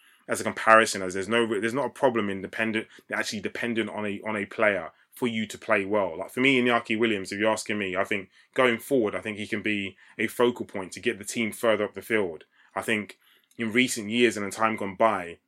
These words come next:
I think we've got, to be fair, we don't really score goals as such, but I don't think we have, I don't think we have real centre forwards. I think we have good, I think we have good forward players. I think the Ayew brothers, I think, have been very, very good servants for Ghana. But in terms of actually goal scoring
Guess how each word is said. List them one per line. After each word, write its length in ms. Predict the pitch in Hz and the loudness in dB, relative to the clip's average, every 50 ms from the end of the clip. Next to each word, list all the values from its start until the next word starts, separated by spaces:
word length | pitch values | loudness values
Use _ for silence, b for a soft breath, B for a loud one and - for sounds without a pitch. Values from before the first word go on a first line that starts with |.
| _ - | _ -6
I 100 | 101 107 | -4 -2
think 160 | - 127 120 | -2 -2 -2
we've 140 | 117 107 - | -2 -4 2
got, 280 | - 120 110 104 - _ _ _ _ _ _ _ _ _ _ - - _ - | 4 4 4 4 0 _ _ _ _ _ _ _ _ _ _ -16 -14 _ -10
to 80 | - 143 | -8 -8
be 60 | 131 | 2
fair, 140 | 127 165 151 | 4 4 4
we 80 | 143 165 | 6 4
don't 120 | 175 165 | 4 4
really 100 | 151 131 | 2 2
score 360 | - - - - 135 123 113 | 2 0 0 2 2 2 4
goals 260 | 104 123 120 113 107 | 4 2 2 2 0
as 120 | 104 98 - | -2 -4 -2
such, 340 | - 107 95 82 - - - | -2 -2 -2 -2 -8 -4 -2
but 220 | 107 101 95 - b b b b b b - | -2 -2 -2 -4 b b b b b b 4
I 60 | 117 | 4
don't 200 | 131 139 151 147 | 4 4 2 0
think 160 | - 147 123 | -4 -4 -4
we 120 | 123 120 110 | -2 -4 0
have, 560 | 113 117 110 107 104 101 92 - - - _ _ _ _ _ _ _ _ _ _ _ _ - | 4 4 4 4 2 0 -6 -12 -20 -20 _ _ _ _ _ _ _ _ _ _ _ _ 6
I 60 | 135 | 8
don't 100 | 190 214 | 8 8
think 140 | - 220 147 | 6 2 0
we 80 | 139 | 4
have 200 | 131 131 101 92 90 107 | 4 4 2 2 -4 -12
real 340 | 104 104 143 147 139 135 123 | 0 2 2 2 4 2 0
centre 280 | - - 127 117 - | 2 0 0 0 -2
forwards. 400 | 107 - 131 127 123 113 98 92 | -4 0 2 4 4 4 4 2
I 40 | 101 | 0
think 160 | - 127 113 | 0 0 0
we 80 | 113 113 | 2 2
have 200 | 110 104 92 - _ _ | 2 2 0 -4 _ _
good, 220 | 135 131 117 - - - - 156 - - - | 0 0 0 -2 -10 -4 -2 -2 -2 -2 -4
I 80 | 156 | -4
think 120 | 190 175 143 | -4 0 2
we 80 | 143 | 4
have 140 | 120 101 - - | 2 2 2 2
good 160 | 127 113 - | 2 2 2
forward 360 | - - 117 131 143 147 - | 2 2 4 4 6 4 4
players. 300 | - 156 156 165 156 135 | 4 4 4 4 2 0
I 40 | 117 | 0
think 220 | 123 117 107 104 b b b b b | -2 -4 -4 -6 b b b b b
the 100 | - - - - | -20 -14 0 4
Ayew 320 | 117 123 127 135 135 123 | 6 6 6 6 2 2
brothers, 260 | 117 123 120 120 113 113 | 4 4 4 4 2 0
I 40 | |
think, 120 | 120 110 110 | -2 -2 -2
have 80 | 98 | -2
been 180 | 95 107 101 98 | -2 -2 -2 0
very, 160 | 92 120 117 | 2 2 2
very 140 | 110 104 92 | 2 0 -2
good 160 | 87 110 101 | -4 -4 -2
servants 280 | - 120 110 107 104 - | 2 2 2 2 0 -4
for 60 | 113 | -6
Ghana. 380 | 95 110 110 110 117 131 139 127 | -4 0 0 0 2 0 0 0
But 100 | 127 117 | 0 0
in 80 | 110 | 0
terms 300 | 107 - 139 123 120 113 | 0 0 0 0 0 -2
of 80 | 120 107 | -2 -2
actually 380 | - 117 - - 117 101 92 _ | -2 -4 -2 -2 -6 -6 -6 _
goal 260 | - 123 123 123 123 | 4 4 4 4 2
scoring 600 | 123 - - - 117 113 113 110 107 107 104 - | 0 -2 -2 -2 0 0 2 0 0 -2 -6 -8